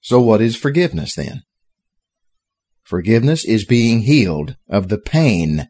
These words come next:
and the injustice and the victimhood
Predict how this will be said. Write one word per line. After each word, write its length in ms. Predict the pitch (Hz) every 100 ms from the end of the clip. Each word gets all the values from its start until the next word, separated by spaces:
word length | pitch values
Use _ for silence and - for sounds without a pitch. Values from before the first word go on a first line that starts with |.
| -
and 180 | 101
the 120 | 107 113
injustice 880 | 107 120 147 - - 87 - - -
and 220 | 104 113
the 140 | 113
victimhood 880 | 104 143 160 - 107 95 98 80 -